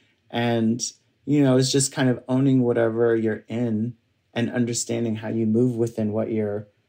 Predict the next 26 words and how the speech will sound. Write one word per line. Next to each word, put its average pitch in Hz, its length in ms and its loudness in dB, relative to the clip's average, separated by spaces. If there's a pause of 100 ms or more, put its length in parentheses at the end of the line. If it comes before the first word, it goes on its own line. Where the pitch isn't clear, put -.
(200)
presenting 117 760 -2
is 110 160 -6
a 113 60 -6
very 107 240 -2
powerful 107 760 -4 (200)
thing. 160 540 -2 (600)
And 117 380 0
doing 139 420 2
drag 113 380 0
for, 110 420 0
like, 127 160 2
I, 147 440 2 (120)
I 135 40 -6
had 185 160 2
a 170 240 2 (160)
part 143 240 0
in 131 100 4
my 120 120 2
life 113 280 0
where 113 180 2
I 107 120 0
was 107 240 -4
doing 113 260 0
drag 107 300 -2
more 107 160 -2
often. 175 640 -6